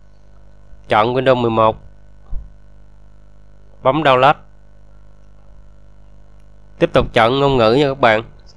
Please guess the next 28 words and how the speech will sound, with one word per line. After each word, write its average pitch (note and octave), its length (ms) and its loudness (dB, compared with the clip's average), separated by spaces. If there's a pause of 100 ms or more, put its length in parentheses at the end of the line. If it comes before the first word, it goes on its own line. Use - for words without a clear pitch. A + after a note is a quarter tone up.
(160)
Check - 220 -4
sổ A#2+ 160 0
xuống D#3 280 0
nè. D3+ 80 0 (680)
Chọn G#2+ 200 -2
tiếng C#3+ 160 -2
Anh C3 220 0
nha. C3 140 -6 (2250)
Confirm. C#3+ 460 0 (720)
Xác D3+ 200 -8
nhận A#2 260 0
á. C#3 80 -4 (760)
Bấm B2+ 160 -4
Confirm B2 440 -2
để A#2+ 80 -4
xác D3 200 -10
nhận. G#2+ 260 -2 (1300)
Sáu C#3 280 0
mươi D3+ 140 -4
tư C3 220 -2
bit C3 180 -4 (120)
download, C3 360 2 (180)
click D3 200 -4
vào B2+ 120 2
đây A#2+ 160 0
nha B2 100 -4
các B2 100 -10
bạn. G#2 220 -2